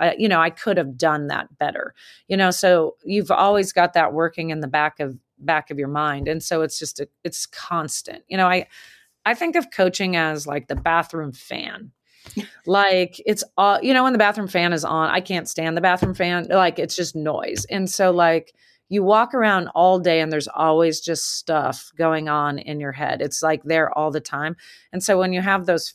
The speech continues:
few moments, um, just where that you can turn the fan off, you know, when you have that few moments of quiet is just really, really special because there's just constantly something going on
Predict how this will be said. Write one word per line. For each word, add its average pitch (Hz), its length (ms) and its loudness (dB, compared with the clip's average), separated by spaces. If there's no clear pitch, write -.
few 208 240 2
moments, 165 840 -2
um, 156 500 2
just 185 380 2
where 175 160 4
that 165 400 2
you 175 100 -4
can 143 240 -10
turn 180 220 -2
the 156 60 -4
fan 156 280 -2
off, - 280 -6
you 170 80 0
know, 170 140 0
when 165 120 -4
you 170 60 -2
have 165 120 -2
that 156 200 -2
few 185 480 -4
moments 156 520 -6
of - 180 -8
quiet 147 460 -2
is 151 180 -4
just 147 300 -10
really, 147 380 0
really 143 200 -2
special - 400 -6
because 147 320 -6
there's 151 120 -12
just - 200 -6
constantly 180 680 -4
something 147 420 -8
going 151 260 -4
on 139 320 -8